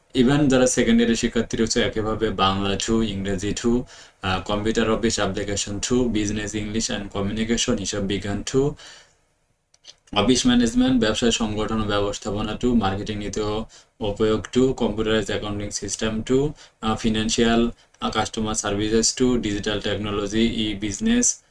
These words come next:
ই-, আহ, ই-মার্কেটিং, হিউম্যান রিসোর্স ম্যানেজমেন্ট টু,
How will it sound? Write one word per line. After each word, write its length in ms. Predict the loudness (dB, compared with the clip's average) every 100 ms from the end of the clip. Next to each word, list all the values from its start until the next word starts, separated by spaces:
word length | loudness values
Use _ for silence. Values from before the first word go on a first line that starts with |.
| _ _ _ 2
ই-, 220 | 4 4
আহ, 380 | 2 -2 -2 -6 -10 -20 _ _
ই-মার্কেটিং, 640 | 2 4 4 2 4 4 2 0
হিউম্যান 320 | 2 2 2
রিসোর্স 300 | 0 -2 -2 -2
ম্যানেজমেন্ট 520 | -4 -2 0 2 0
টু, 200 | -2